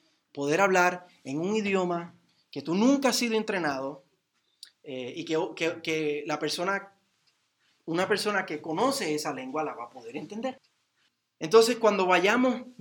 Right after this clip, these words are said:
a través del pasaje, que quiero que, que este significado acerca del don de las lenguas, eh, lo, lo, lo van a poder ver, les va a hacer muchísimo sentido a través del verso. Ahora, habiendo visto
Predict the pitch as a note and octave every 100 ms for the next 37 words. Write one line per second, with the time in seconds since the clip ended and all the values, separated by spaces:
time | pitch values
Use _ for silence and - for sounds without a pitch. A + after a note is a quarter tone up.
0 | F3+ - F3+ F#3+ G#3 G#3+ A#3+ A#3+ A3 G3+
1 | A3 A3 - _ - D#3+ D#3+ F3+ G3+ G3+
2 | E3 - E3 F3 F3+ G#3+ A#3 A3+ G#3+ G3
3 | F#3+ F#3 E3 F3 F#3 F#3+ G3 F3+ F3 F3
4 | F3+ - D3+ B2 B2 _ C3+ C#3 C#3+ C#3+
5 | D3+ C#3 D3 C#3+ D#3 F#3 F#3 E3+ D#3+ F3+
6 | D3+ - - B2+ G3 G3 E3 E3 D#3 D#3+
7 | D#3 D3+ C#3 D3+ B2+ - _ _ _ C#3
8 | C3 C3 C3 B2 B2 - - _ _ -
9 | D#3 F#3 D3+ C3+ D#3 F#3 G3+ G3+ G#3 F#3+